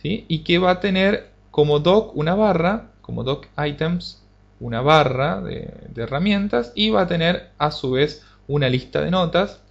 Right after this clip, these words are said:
¿m? Si sigo, eh, la estructura, eh, por decir de alguna forma jerárquica, aquí tengo mi barra, ¿sí? La barra de, de herramientas, y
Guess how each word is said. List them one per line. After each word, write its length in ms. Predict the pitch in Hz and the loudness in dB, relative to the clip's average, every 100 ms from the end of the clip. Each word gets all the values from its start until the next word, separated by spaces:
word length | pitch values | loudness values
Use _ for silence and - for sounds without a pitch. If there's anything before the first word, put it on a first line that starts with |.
| _ _ | _ _
¿m? 180 | 156 185 - - - - - - - | -8 -8 -8 -18 -20 -20 -20 -20 -20
Si 160 | - 117 | -8 -8
sigo, 680 | 117 156 143 143 135 135 - | -2 2 6 8 8 4 -2
eh, 800 | 123 113 110 113 101 90 82 - - | -6 -4 -2 -4 -6 -10 -14 -18 -8
la 120 | 120 | -6
estructura, 1300 | 117 - 113 - 127 123 117 113 113 120 - - - - - - - | -6 -6 -8 -4 -2 0 0 -2 -6 -8 -10 -14 -16 -20 -20 -20 -20
eh, 80 | - - - - | -20 -20 -20 -12
por 120 | 113 | -10
decir 200 | 113 117 | -8 -4
de 40 | |
alguna 200 | 117 117 | -2 -4
forma 240 | 117 120 117 | -4 -6 -6
jerárquica, 680 | - 135 147 135 131 123 123 | -2 4 4 4 -2 -4 -4
aquí 180 | 120 | -4
tengo 300 | 110 110 113 | -6 -6 -6
mi 160 | 110 123 | -4 0
barra, 640 | 170 165 156 160 190 190 - | 4 6 4 0 -2 -6 -16
¿sí? 180 | - 127 | -16 -14
La 100 | - | -10
barra 340 | - 120 110 | -10 -6 -6
de, 200 | 113 113 | -6 -10
de 140 | - 113 | -10 -10
herramientas, 800 | 123 143 175 175 180 196 - _ - - - - - - _ | -6 -4 -2 0 0 -4 -6 _ -20 -20 -20 -20 -20 -20 _
y 400 | 208 214 220 - | 2 4 2 -4